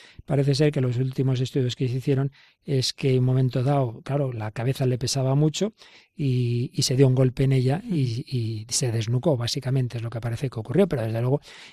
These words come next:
ningún motivo, ya digo, nos sorprende porque por lo demás la película es, es muy fiel, porque ahí David Lynch lo plantea como si fuera un suicidio. Lo cierto y verdad es que muere con veintisiete años y se cumple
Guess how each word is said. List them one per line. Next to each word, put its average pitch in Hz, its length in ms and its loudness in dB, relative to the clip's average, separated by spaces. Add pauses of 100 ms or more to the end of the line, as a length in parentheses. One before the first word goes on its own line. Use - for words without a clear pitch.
ningún 135 420 2
motivo, 139 520 2 (180)
ya 147 120 2
digo, 139 140 6
nos 127 160 2
sorprende 143 380 2
porque 147 220 0
por 123 100 -2
lo 120 60 0
demás 127 220 0
la 127 100 0
película 123 400 0
es, 123 160 -4 (260)
es 135 200 0
muy 143 240 6
fiel, 147 340 4 (380)
porque 127 400 -2
ahí 127 180 2
David 131 400 4
Lynch 131 440 2 (260)
lo 127 160 -2
plantea 127 480 2
como 127 180 2
si 127 140 2
fuera 131 420 2 (340)
un 143 200 6
suicidio. - 600 -4 (120)
Lo 135 100 -2
cierto 139 300 4
y - 20 6
verdad 131 220 4
es 127 100 2
que 139 120 2
muere 135 400 6 (280)
con 127 220 0
veintisiete 135 480 2
años 165 300 4
y 143 100 -2
se 135 100 2
cumple 160 420 0